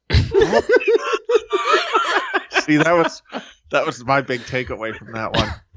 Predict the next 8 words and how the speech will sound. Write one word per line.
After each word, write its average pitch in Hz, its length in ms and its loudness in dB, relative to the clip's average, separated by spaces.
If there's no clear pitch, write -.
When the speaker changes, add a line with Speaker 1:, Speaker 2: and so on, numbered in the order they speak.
Speaker 2:
Yeah, 117 140 -2
White 156 320 -2
Christmas. 139 680 2
Speaker 1:
White 151 180 6
Christmas, 127 360 2
great 165 340 2
musical. 156 600 2
Uh, 139 160 -4